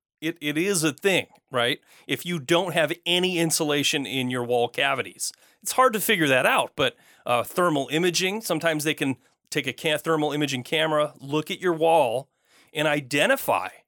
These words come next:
those areas. Uh, older homes especially, sometimes they used blow-in insulation or cellulose, and that stuff has settled over the years, and then now you're only,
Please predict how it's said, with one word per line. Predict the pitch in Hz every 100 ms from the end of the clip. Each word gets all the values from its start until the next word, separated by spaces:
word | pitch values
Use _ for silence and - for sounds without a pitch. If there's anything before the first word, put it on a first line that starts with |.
| _
those | - 151 143 143
areas. | 175 240 101 - - _ - _
Uh, | 139 143
older | 180 190 208 196
homes | 156 160 165 143
especially, | - 156 143 190 208
sometimes | 220 170 151 156 147 143
they | 147
used | 143 139 131
blow-in | 139 147 143 139
insulation | 135 - 135 147 - 160
or | 135 107
cellulose, | - 165 165 156 151 151 - - _ - _
and | 147 165
that | 170 -
stuff | 202 165
has | 165 143
settled | - - 160 143 101 - _ _ _ _
over | 156 175 175
the | 175
years, | 175 180 143 120 131 - - _ _
and | 156 156
then | 151 147
now | 147 160
you're | 160 160
only, | 156 156 143